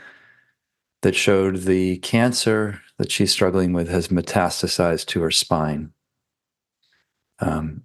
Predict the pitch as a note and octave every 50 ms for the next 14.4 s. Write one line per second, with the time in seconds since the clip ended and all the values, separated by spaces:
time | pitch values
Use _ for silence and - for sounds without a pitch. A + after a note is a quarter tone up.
0 | _ - - E2+ E2+ E2+ E2 D#2+ D#2 - - - _ _ _ _ _ _ _ _
1 | _ _ _ _ _ _ _ _ _ _ _ _ _ _ _ _ _ _ _ _
2 | _ _ _ - - _ - F2 E2+ E2 E2 E2 - _ _ - - G2+ G2 G2
3 | F#2+ - - F2 - - F2+ - - - F2 E2+ - - - E2+ E2 D#2+ - -
4 | - - _ _ _ _ _ _ _ _ _ _ _ - F2 F2 F2 F2 F2 F2
5 | - - - - - - _ _ _ _ _ _ _ _ _ _ _ _ _ _
6 | _ _ _ _ _ _ _ _ _ _ _ _ _ _ _ - G#2+ G2 - -
7 | G#2+ G2+ - - F#2+ E2+ - F#2+ F#2 F#2 F#2 F2+ - - F#2 F2+ F2 E2 E2+ F2
8 | E2 E2 - - E2+ - - - D#2+ D#2+ D#2+ E2 E2 - - - - - - _
9 | _ _ - - - F2+ D#2+ E2 D2+ - F2+ E2 - - - E2+ D#2+ D#2+ D2 -
10 | - - - - - _ _ _ _ _ _ _ _ _ _ _ _ _ _ _
11 | _ _ _ _ _ _ _ _ _ _ _ _ _ _ _ _ F2 E2+ E2+ E2
12 | D#2 D#2 D#2+ D2+ D2 - _ _ _ _ _ _ _ _ _ _ _ _ _ _
13 | _ _ _ _ _ _ _ _ _ _ _ _ _ _ _ _ _ _ _ F2+
14 | E2+ D#2+ E2 F2+ E2 E2+ F2+